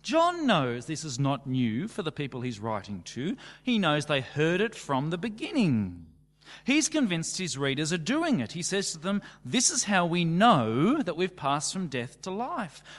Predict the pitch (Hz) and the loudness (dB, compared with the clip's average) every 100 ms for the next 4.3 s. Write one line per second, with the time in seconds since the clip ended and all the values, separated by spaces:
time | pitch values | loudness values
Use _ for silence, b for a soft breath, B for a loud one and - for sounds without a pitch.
0 | B 214 294 226 208 202 226 196 208 170 | B -2 0 2 4 4 4 6 4 4
1 | 151 147 156 147 156 151 156 - 156 196 | 2 2 0 0 0 0 -2 -2 0 0
2 | 247 B - 165 185 185 214 165 131 139 | 0 B -4 0 0 0 0 2 0 0
3 | 147 180 208 - 294 330 269 - - - | -4 -10 -12 -10 -6 -4 -6 -8 -16 -20
4 | - - | -20 -20